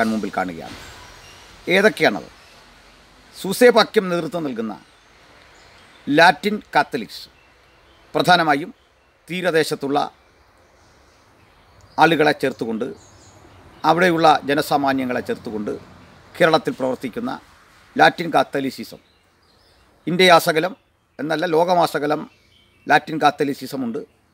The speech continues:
അവരാണ് ലോകത്തിലെ ശക്തമായ ക്രൈസ്തവ പ്രസ്ഥാനം.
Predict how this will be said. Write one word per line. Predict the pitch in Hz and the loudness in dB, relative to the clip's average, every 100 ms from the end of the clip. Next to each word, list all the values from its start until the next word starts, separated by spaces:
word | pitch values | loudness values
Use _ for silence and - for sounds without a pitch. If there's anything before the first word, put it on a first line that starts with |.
| - | -6
അവരാണ് | 139 151 143 135 | -2 2 2 2
ലോകത്തിലെ | 131 135 - 135 - | -4 -6 -6 -6 -6
ശക്തമായ | 123 - 147 139 131 160 - _ _ _ _ _ - | -10 -8 -4 -2 0 -2 -6 _ _ _ _ _ -4
ക്രൈസ്തവ | 139 151 180 156 | 0 2 4 2
പ്രസ്ഥാനം. | - 123 131 107 | 0 -6 -2 -2